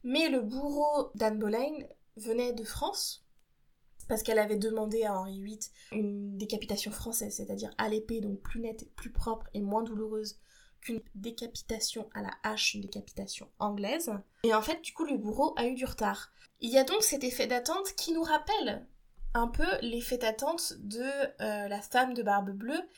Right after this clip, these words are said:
qui se, qui crime Anne, ma sœur Anne, et le prénom est très drôle du coup. «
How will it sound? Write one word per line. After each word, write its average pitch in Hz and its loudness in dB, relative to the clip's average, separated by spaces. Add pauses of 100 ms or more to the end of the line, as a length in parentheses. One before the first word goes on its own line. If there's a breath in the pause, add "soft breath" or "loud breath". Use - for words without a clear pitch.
(160 loud breath)
qui 302 2
se, 226 2
qui 208 -8
crime 269 -2
Anne, 254 6
ma 208 -2
sœur 202 -2
Anne, 285 4
et 196 -6
le 202 -6
prénom 214 0
est 185 -6
très - -4
drôle 311 0
du 285 -6
coup. « 381 -2